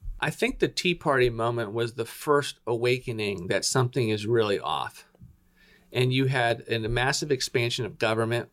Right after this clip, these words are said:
which I think is an America First issue. I'm happy to drill down on that a little bit more. But it was the first time that people said, "This is a massive problem.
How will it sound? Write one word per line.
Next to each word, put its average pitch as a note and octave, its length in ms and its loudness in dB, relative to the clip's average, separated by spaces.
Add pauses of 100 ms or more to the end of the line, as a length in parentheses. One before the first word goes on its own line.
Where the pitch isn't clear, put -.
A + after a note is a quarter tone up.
which A#2 220 0
I A2+ 80 0
think C#3 240 2
is C3 140 4
an B2 60 4
America A#2+ 380 2
First A2+ 320 -2
issue. B2 260 0
I'm A2+ 140 -2
happy A2 240 -2
to A2 80 4
drill A2 280 0
down A2 200 0
on G2 140 -2
that G2+ 120 0
a G#2 60 0
little G#2 160 0
bit G#2+ 140 -8
more. G#2 400 -6 (540)
But C3+ 200 2
it C3+ 80 2
was C#3 160 2
the C#3+ 100 -4
first F3+ 380 2
time C#3 380 0 (140)
that - 200 -2
people C3+ 300 -6
said, A#2+ 280 -4 (220)
"This C3+ 280 2
is C#3 220 -4
a G#2+ 100 -2
massive B2 580 -2
problem. A2 720 -2